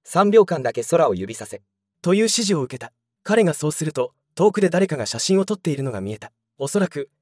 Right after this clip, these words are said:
Speaker 2: エーアイが生成した広告写真の背景として、自然な群衆の動きが必要だったのだろう。人々は何も考えなくなった。自分で判断して動くとエーアイの完璧な計画を乱す恐れがあるからだ。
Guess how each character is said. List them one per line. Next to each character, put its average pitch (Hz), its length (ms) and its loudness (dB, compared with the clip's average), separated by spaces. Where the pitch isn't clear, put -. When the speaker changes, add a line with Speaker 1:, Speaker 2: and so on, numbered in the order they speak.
Speaker 2:
エ 196 180 6
ー 240 40 6
ア 233 60 4
イ 202 40 4
が 165 100 2
生 143 180 -2
成 151 160 -2
し - 60 -6
た 139 100 -2
広 165 180 -2
告 - 160 -6
写 196 80 0
真 180 180 0
の 113 140 -2
背 123 120 -2
景 127 140 -6
と 107 120 -10
し - 80 -8
て、 110 180 -4
自 - 160 -6
然 185 160 4
な 190 120 2
群 190 160 4
衆 202 160 2
の 202 120 4
動 190 120 2
き 180 100 -2
が 147 60 0
必 - 240 -8
要 156 80 0
だ 160 80 -2
っ - 40 -6
た 135 120 -10
の 110 80 -8
だ 95 80 -10
ろ 92 80 -14
う。 - 40 -20
人 214 220 2
々 175 180 0
は 110 60 0
何 117 200 -2
も 190 120 2
考 202 240 0
え 208 40 2
な 185 100 0
く 127 100 -10
な 110 60 -8
っ - 40 -16
た。 - 180 -16
自 123 160 -2
分 208 160 4
で 226 80 2
判 220 180 0
断 156 140 2
し - 80 -8
て 127 80 -2
動 131 160 -2
く - 80 -14
と 113 120 -2
エ 139 100 2
ー 196 100 6
ア - 20 4
イ 160 60 2
の 131 100 -2
完 151 160 -4
璧 185 180 -2
な 175 80 2
計 170 140 -2
画 160 240 -4
を 151 60 0
乱 160 180 0
す - 100 -6
恐 135 200 -4
れ 165 80 0
が 139 100 -2
あ 123 40 -6
る 127 80 -8
か 113 80 -12
ら 98 60 -10
だ。 - 140 -18